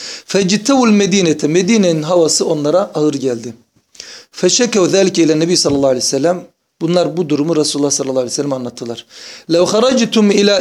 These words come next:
اِبْلِ الصَّدَقَةِ فَشَرِبْتُمْ مِنْ اَبْوَالِهَا وَاَلْبَانِهَا. Siz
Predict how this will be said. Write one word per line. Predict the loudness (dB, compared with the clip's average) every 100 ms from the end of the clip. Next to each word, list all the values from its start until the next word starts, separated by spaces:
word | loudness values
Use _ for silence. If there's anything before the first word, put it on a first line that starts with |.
| 2
اِبْلِ | 2
الصَّدَقَةِ | 2 2 2 2 0 0 -2 2 0 0 -6 -20 -6
فَشَرِبْتُمْ | -2 0 0 0 0 0
مِنْ | 0 0
اَبْوَالِهَا | 2 2 4 2 2
وَاَلْبَانِهَا. | 2 0 0 -2 0 -2 -2 -6 -20 -20 -10
Siz | -2 0 2 0 -4